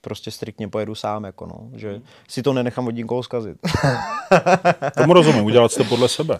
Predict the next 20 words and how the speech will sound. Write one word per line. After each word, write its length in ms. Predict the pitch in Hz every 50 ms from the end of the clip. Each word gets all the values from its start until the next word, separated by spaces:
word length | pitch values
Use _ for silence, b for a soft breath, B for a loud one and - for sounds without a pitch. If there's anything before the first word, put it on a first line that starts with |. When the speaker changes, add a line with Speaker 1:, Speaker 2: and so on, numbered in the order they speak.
| - _ -
Speaker 1:
No. 260 | 117 104 98 98 123 123 B B B
Speaker 2:
No, 80 | 104 104
ale 140 | 107 110
to 120 | 107 117 110
znamená 400 | 117 123 131 135 139 139 135 139
určitě 380 | 120 110 - - 110 - 139
podle 300 | 117 - 113 110 117 123
mě 160 | 123 120 110 104 107 113 120 127 123
jako 260 | 110 101 - - 117
velkou 340 | 107 104 101 - - 120 117
logistickou 560 | 113 101 104 95 - 110 101 - - 127 120
přípravu, 640 | 110 - 107 85 90 90 87 82 85 87 92 - -
co 200 | - - 110 95
to 160 | - 123 113
obnáší 520 | 95 87 95 92 90 90 85 - - 101
takováhle 500 | - 90 82 - 98 92 87 90 95 90
cesta, 300 | - - 87 - - 98
protože 240 | 90 98 92 - 113
je 60 | 110
to, 200 | 101 98 90 85